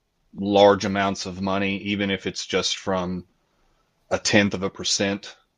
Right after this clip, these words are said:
of the players that are spending, and this is successful for you as a business model and it doesn't show signs of slowing down,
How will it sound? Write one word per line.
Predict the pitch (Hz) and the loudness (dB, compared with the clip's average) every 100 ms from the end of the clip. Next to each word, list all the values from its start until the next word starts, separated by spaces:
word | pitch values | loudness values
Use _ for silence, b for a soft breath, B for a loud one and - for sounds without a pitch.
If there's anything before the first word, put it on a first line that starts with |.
| _ _ | _ _
of | 92 90 | -4 -4
the | 90 | -6
players | - 101 104 110 - - _ | 2 4 4 0 -6 -12 _
that | 95 90 | -4 -2
are | |
spending, | 92 - 101 104 104 101 _ | -4 -2 -2 0 -4 -8 _
and | 98 90 | -12 -6
this | 90 | -4
is | 95 87 78 - _ _ | -4 -4 -8 -12 _ _
successful | - - - 101 - | -6 4 6 6 2
for | 95 104 | -2 0
you | 104 104 | 0 0
as | 92 | -2
a | 90 | -4
business | 104 107 98 | -4 -4 -4
model | 113 113 113 107 | 0 2 2 0
and | 92 | -4
it | 90 | -4
doesn't | 98 95 90 | -4 -4 -4
show | - 95 | -2 -2
signs | - 101 92 | 0 -2 -4
of | 90 | -6
slowing | - 98 98 | -4 -4 -2
down, | 95 101 113 | -4 -4 -4